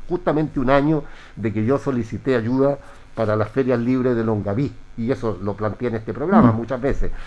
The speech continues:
Speaker 1: Y vamos a cumplir un año en que no ha habido ningún pronunciamiento para eso, pues, ¿se fija? Entonces, ¿por qué? Porque aquí, porque allá, porque A, porque B y porque C. Entonces, eh, esas cosas, eh, yo lo señalaba ese día también en el Consejo,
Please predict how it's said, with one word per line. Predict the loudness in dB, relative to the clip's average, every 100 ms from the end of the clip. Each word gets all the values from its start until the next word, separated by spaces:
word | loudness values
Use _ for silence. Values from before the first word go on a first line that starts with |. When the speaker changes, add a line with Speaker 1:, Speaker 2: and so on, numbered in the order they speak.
| -12 -10 -10 -2
Speaker 1:
Y | 4
vamos | 6 6 4
a |
cumplir | 2 2 2 4
un | 6
año | 4 4 2
en | 2
que | 2
no | 2
ha | 4
habido | 6 6
ningún | 4 2 -2
pronunciamiento | 0 0 0 0 0 0 -2 -2
para | 0 0
eso, | -2 -4 -6
pues, | -6
¿se | -6
fija? | -4 -2 -2 -4 -6 -8 -8 -6
Entonces, | -2 2 2 2 -2
¿por | -2 -4
qué? | -4 -2 0 2 0
Porque | -4 -4 -6
aquí, | -6 -6 -4
porque | -4 -4 -4
allá, | -2 -2
porque | -2 -4 -2 -2
A, |
porque | -2 -6 -4
B | 0 0
y | -2
porque | -6 -6 -4
C. | 0 0 0 -2 -4 -4
Entonces, | -4 2 2 2 0 -2 -2 -18 -18 -6
eh, | 0 2 2
esas | 0 0 -2
cosas, | 0 0 0 -4 -6 -14 -16 -14 -4
eh, | 0 2 2
yo | 6 6 6
lo | 4
señalaba | 0 2 4 4 4 2
ese | 2 0
día | 0 0
también | 0 0
en | 0
el | -2
Consejo, | -2 -2 -2 -2